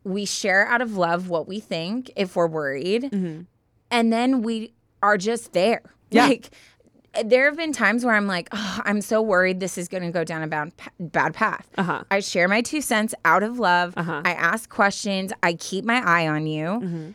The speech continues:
Speaker 1: At the end of the day, if you continue down a path and you completely implode,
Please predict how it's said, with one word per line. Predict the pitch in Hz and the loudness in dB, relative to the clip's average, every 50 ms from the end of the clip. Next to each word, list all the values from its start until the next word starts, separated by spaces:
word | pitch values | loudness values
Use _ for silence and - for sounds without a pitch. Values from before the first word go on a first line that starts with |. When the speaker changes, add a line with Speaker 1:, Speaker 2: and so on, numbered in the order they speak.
| _ _ - | _ _ 0
Speaker 1:
At | 196 202 - | 0 0 0
the | 226 214 220 | -2 -2 0
end | 240 269 294 | 2 2 0
of | 277 | 2
the | 240 214 | 0 0
day, | 180 180 170 160 175 202 240 - - | 0 2 2 2 4 2 2 0 -2
if | 190 180 185 | -6 -6 -2
you | 180 226 349 427 | 2 4 4 4
continue | - - 320 254 - - 175 180 202 220 214 | 4 2 -2 -2 0 -2 -4 -2 -2 0 0
down | 247 247 247 240 | 2 2 2 2
a | 240 | 0
path | - 247 247 233 240 262 262 _ _ _ _ - | -2 0 2 2 2 2 0 _ _ _ _ 2
and | 202 208 208 | 2 4 4
you | 214 233 - | 2 0 -2
completely | - 247 233 214 - 196 185 180 196 190 | -2 -4 -4 -2 -2 -2 -2 0 0 -2
implode, | 180 175 170 - 180 156 147 151 180 220 226 | -2 -2 -2 0 2 2 2 2 0 -2 -4